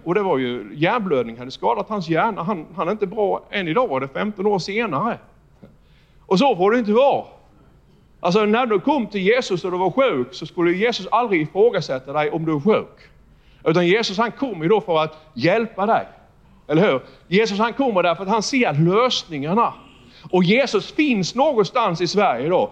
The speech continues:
Han finns i församlingen. Halleluja! Så det Jesus, han säger då, han ser bristen på ledarskap. Och så säger han, "Be mig då", säger han, "att jag ska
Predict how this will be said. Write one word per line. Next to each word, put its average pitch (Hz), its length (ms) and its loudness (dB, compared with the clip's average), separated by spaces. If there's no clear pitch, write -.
Han 180 160 -2
finns 254 300 0
i 240 240 2
församlingen. 190 600 0
Halleluja! 156 580 2
Så 214 140 2
det 208 80 2
Jesus, 220 400 0
han 240 200 2
säger 226 380 0
då, 233 140 4
han 190 140 0
ser 254 260 -4
bristen 170 720 -2
på 220 360 4
ledarskap. 175 880 0
Och 170 140 0
så 180 120 2
säger 196 220 2
han, 202 120 0
"Be 214 340 2
mig 220 280 0
då", 196 180 2
säger 104 180 -14
han, 104 240 -10
"att 156 160 -4
jag 214 160 2
ska 175 220 -2